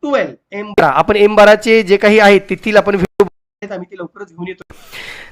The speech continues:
नंतर आहे सहासष्ट पूर्णांक एकोणपन्नास, सहासष्ट लाख दुकान आहे, स्कीम कोड आहे आठशे पंच्याण्णव, बिल्डअप एरिया एकोणचाळीस पूर्णांक एक्क्याण्णव स्क्वेअर मीटर, कार्पेट एरिया अठ्ठ्या-, सॉरी,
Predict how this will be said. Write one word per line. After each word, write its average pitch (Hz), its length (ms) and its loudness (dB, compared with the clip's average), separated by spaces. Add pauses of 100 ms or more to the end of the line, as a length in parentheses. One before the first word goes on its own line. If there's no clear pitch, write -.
नंतर 214 240 2
आहे 240 140 6
सहासष्ट - 460 0
पूर्णांक 214 400 0
एकोणपन्नास, 208 640 2
सहासष्ट 190 380 2
लाख 214 100 4 (880)
दुकान 190 380 -14
आहे, 190 260 -10
स्कीम 196 320 -20
कोड 196 120 -12
आहे 185 260 -8
आठशे 175 260 -14
पंच्याण्णव, 190 640 -12 (460)
बिल्डअप 190 320 -12
एरिया 202 300 -10
एकोणचाळीस 190 480 -14
पूर्णांक 180 360 -16
एक्क्याण्णव 180 320 -14
स्क्वेअर 185 240 -18
मीटर, 185 200 -18
कार्पेट 175 380 -16
एरिया 180 240 -12
अठ्ठ्या-, - 420 -20
सॉरी, 175 160 -14